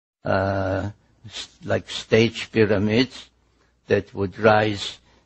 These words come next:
a hundred, a hundred and twenty, a hundred and sixty or more feet <clears throat> high. Uh, some, uh, think that, uh, these were the towers of Babel,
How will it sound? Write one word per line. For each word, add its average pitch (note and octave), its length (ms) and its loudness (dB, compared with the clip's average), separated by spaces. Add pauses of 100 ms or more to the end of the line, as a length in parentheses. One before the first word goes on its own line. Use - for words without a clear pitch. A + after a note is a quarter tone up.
(180)
a - 160 0
hundred, A2+ 520 6
a G2 60 2
hundred F#2+ 380 -2
and F2 200 -6
twenty, A2+ 560 2
a G#2 60 0
hundred F#2 360 0
and F2+ 140 -2
sixty G2+ 680 -8 (320)
or F#2+ 160 -4
more G2+ 280 -2
feet G#2 400 -4 (520)
<clears throat> - 520 -6
high. G2+ 460 0 (560)
Uh, G#2 180 -2
some, G#2+ 520 2
uh, G2+ 320 2 (440)
think G2+ 280 -2
that, F#2+ 320 -2
uh, F#2 320 -4 (300)
these G2+ 300 -2
were G2+ 160 2
the F#2+ 120 -2
towers G2+ 560 2
of E2+ 140 -8
Babel, A#2 600 2